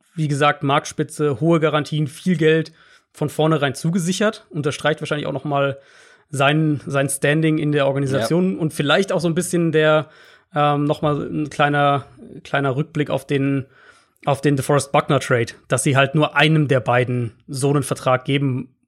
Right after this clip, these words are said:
Speaker 1: wollten und dann halt Buckner getradet haben und, und Kittel diesen Vertrag gegeben haben. Das könnte ich mir zumindest vorstellen, dass das auch eine,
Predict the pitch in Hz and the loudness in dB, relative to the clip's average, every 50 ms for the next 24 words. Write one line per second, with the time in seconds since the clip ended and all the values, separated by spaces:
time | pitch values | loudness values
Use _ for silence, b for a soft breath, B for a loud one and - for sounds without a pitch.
0 | _ - - 127 131 135 139 135 - 165 151 147 139 139 123 - 135 135 131 131 | _ -10 -4 2 4 4 4 4 2 0 0 0 0 -4 -2 -2 0 0 2 0
1 | 135 127 - - - - 131 127 - 151 135 127 117 - 147 139 143 131 - 139 | 0 -2 -4 -8 -8 -4 -4 -4 -2 -2 -4 -4 -2 -2 -2 0 0 0 0 0
2 | 135 135 135 131 135 120 - - B B B B B B B B B B B 139 | 0 0 0 -2 -4 -6 -8 -12 B B B B B B B B B B B -6
3 | 127 - - 143 147 139 127 131 127 131 - 131 - - 131 127 - 143 123 127 | -4 -2 -2 0 0 0 0 0 -2 0 -2 -2 -2 0 -2 0 0 -2 -2 0
4 | 127 120 131 131 135 123 - - - 151 170 147 - - 135 127 - 131 131 127 | 0 0 0 0 -2 -2 -4 0 2 2 2 2 0 0 -2 -2 -2 -4 -4 -4
5 | 120 - - 143 135 - 143 135 123 - - 127 120 - 135 127 - - 143 131 | -6 -4 -4 -4 -2 -2 -4 -4 -4 -6 -8 -6 -2 -2 -2 -2 -2 -4 -4 -2
6 | 123 123 120 | -2 -2 -4